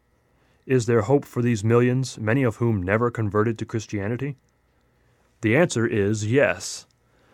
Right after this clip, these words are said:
There is a future hope for millions and billions of human beings who died without having any opportunity for salvation. God reveals that there is a resurrection from the dead for those who were blinded to the truth.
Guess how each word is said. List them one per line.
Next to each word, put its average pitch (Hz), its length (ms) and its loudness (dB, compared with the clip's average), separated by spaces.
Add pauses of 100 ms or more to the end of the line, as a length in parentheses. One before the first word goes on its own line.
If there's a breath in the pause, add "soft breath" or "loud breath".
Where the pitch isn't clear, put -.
(140)
There 120 180 2
is 156 200 4
a 147 60 6
future 170 380 0
hope 139 280 2
for 101 220 -2
millions 156 560 4
and 139 260 0
billions 135 400 4
of 101 100 -2
human 151 300 0
beings 104 520 0 (460 soft breath)
who 113 140 0
died 131 320 4
without 120 300 0
having 113 320 0
any 151 180 0
opportunity 127 640 -2
for 110 160 -8
salvation. 104 720 -2 (920)
God 139 220 6
reveals 131 480 4
that 104 220 -2
there 107 160 2
is 139 260 2
a 113 140 2
resurrection 127 640 2
from 117 160 -2
the 104 80 0
dead 101 340 2
for 95 140 -6
those 113 340 2
who 123 140 -4
were 117 120 2
blinded 107 500 0
to 104 100 -8
the 95 100 -6
truth. - 500 -10